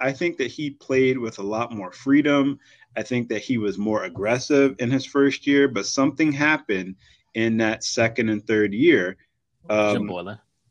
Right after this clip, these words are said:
Speaker 1: aside from Boylen, like,
Speaker 2: <laughs>
Speaker 1: you know, like I said, special pops early. And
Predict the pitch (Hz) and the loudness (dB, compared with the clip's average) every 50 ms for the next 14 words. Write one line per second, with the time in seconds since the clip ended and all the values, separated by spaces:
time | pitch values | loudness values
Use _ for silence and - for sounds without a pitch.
0 | _ _ _ _ - - - - - - 143 127 - - 220 240 262 269 240 240 | _ _ _ _ -20 -20 -20 -16 -6 -2 -2 0 4 4 6 6 6 6 6 6
1 | 220 190 156 147 135 131 131 127 135 135 131 - 147 143 147 143 143 139 185 160 | 4 6 6 6 6 8 6 6 6 4 2 2 2 4 6 6 6 6 4 4
2 | - - 233 202 - - 226 - - 175 185 190 175 156 135 - - - - 160 | 4 2 0 0 0 -2 -6 -6 -4 -2 0 2 2 2 2 0 -4 -2 0 0
3 | 190 190 220 220 202 - - 202 180 147 127 117 - - - - 165 196 190 - | 0 0 -2 -4 -4 -4 0 2 2 2 2 0 -4 -10 -2 0 0 0 0 -2
4 | - 196 185 185 - 170 165 156 151 - - - 131 131 135 135 151 165 180 185 | -4 -4 -4 -2 0 0 0 0 0 -4 -8 -4 -2 0 0 0 0 -2 -4 -6
5 | 185 _ _ _ _ _ _ _ _ _ _ _ _ _ - 143 143 147 147 143 | -8 _ _ _ _ _ _ _ _ _ _ _ _ _ 0 2 4 4 4 4
6 | 143 143 139 143 135 | 4 2 2 0 -4